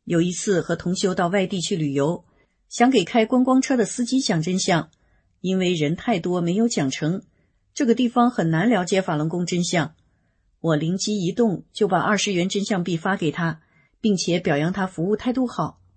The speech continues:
他看了真相币上的字后，很感谢我们。有时候到小吃店吃饭，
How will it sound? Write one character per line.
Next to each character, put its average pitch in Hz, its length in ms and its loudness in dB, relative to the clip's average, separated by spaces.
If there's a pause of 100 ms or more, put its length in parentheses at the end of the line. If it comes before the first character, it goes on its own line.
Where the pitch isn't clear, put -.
(420)
他 160 200 0
看 196 180 0
了 156 100 2
真 196 160 -2
相 180 200 0
币 180 120 -4
上 180 180 -2
的 160 100 0
字 175 180 -4
后， 165 380 -2
很 190 240 0
感 180 220 4
谢 247 200 2
我 170 140 2
们。 147 280 0 (920)
有 170 180 0
时 185 140 -2
候 185 180 0
到 190 140 0
小 151 180 -2
吃 - 160 -6
店 190 180 0
吃 202 180 -4
饭， 196 340 0